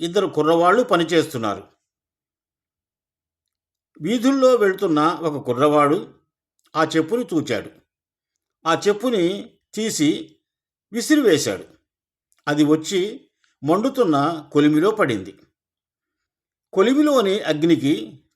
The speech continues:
చెప్పు పూర్తిగా కరిగిపోయి బంగారు ముద్ద బయటపడింది. మెరుస్తున్న బంగారు ముద్దను చూచి అయోశిల్పి పట్టకారుతో తీసి పక్కన ఉన్న నీటి పాత్రలో వేశాడు.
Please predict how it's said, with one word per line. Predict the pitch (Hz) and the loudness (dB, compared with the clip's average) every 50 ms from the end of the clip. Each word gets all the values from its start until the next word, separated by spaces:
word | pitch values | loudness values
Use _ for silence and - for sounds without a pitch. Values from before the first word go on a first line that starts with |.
| - - | -6 -2
చెప్పు | 170 160 165 - 180 151 165 202 202 - - _ - | -2 -2 -2 -4 -4 -4 -2 -4 -4 -8 -14 _ -4
పూర్తిగా | 143 156 156 - 160 175 180 185 175 | -2 -2 -2 -2 -2 -2 0 0 0
కరిగిపోయి | 156 151 123 127 135 156 156 147 160 160 165 175 220 240 - - _ _ _ _ _ _ _ _ _ _ _ _ - | 0 0 -2 0 0 -2 0 2 2 2 2 2 -2 -6 -10 -16 _ _ _ _ _ _ _ _ _ _ _ _ -8
బంగారు | 113 139 170 202 226 254 262 - 240 | -4 -2 0 0 2 2 4 4 4
ముద్ద | 208 180 160 143 147 160 202 | 2 0 -2 0 0 0 0
బయటపడింది. | 196 170 175 214 214 - 175 143 127 117 104 95 90 - - _ _ _ _ _ _ _ _ _ _ _ _ _ _ _ _ _ _ _ _ _ _ _ _ _ _ _ _ _ _ _ _ _ _ _ _ - 143 | 0 -2 -2 -2 0 0 0 0 -2 -2 -4 -6 -10 -16 -20 _ _ _ _ _ _ _ _ _ _ _ _ _ _ _ _ _ _ _ _ _ _ _ _ _ _ _ _ _ _ _ _ _ _ _ _ -6 -2
మెరుస్తున్న | 151 196 254 269 262 269 277 254 208 175 160 160 185 190 | -2 0 0 0 -2 -2 -4 -4 0 0 0 0 0 -2
బంగారు | 151 131 120 131 147 156 170 180 185 190 | -4 -4 -2 0 0 2 2 2 2 0
ముద్దను | 180 180 165 165 165 156 | 0 -2 -4 -2 -2 -2
చూచి | 151 156 147 151 139 160 208 240 240 - _ _ _ _ _ _ _ - - | -2 -2 -4 -4 -4 -4 -8 -8 -10 -12 _ _ _ _ _ _ _ -10 -6
అయోశిల్పి | 127 143 160 175 180 170 - 165 151 139 131 175 208 240 - - _ _ _ _ _ _ _ _ _ - | -2 0 0 0 0 -2 -2 -4 -4 -4 -6 -8 -8 -8 -10 -16 _ _ _ _ _ _ _ _ _ -4
పట్టకారుతో | 156 151 - 247 240 247 262 262 240 233 240 208 165 - | -2 0 0 -2 0 2 2 2 2 2 0 -2 -4 -2
తీసి | - 139 143 147 139 175 180 214 233 - - _ _ _ _ _ _ _ _ _ _ _ - - | -2 -4 -4 -4 -4 -6 -6 -8 -8 -12 -20 _ _ _ _ _ _ _ _ _ _ _ -6 -6
పక్కన | 180 180 - 240 262 247 | -6 -4 -4 -4 -2 0
ఉన్న | 240 233 214 202 185 139 107 - - | 0 0 0 -2 -2 -4 -4 -6 -4
నీటి | 151 151 165 165 175 | 0 0 0 0 0
పాత్రలో | 170 151 160 151 147 - 139 147 202 247 | -2 0 0 0 0 0 -2 0 0 2
వేశాడు. | 226 156 143 131 - - 113 101 98 | 2 2 0 -2 -2 -2 -4 -4 -6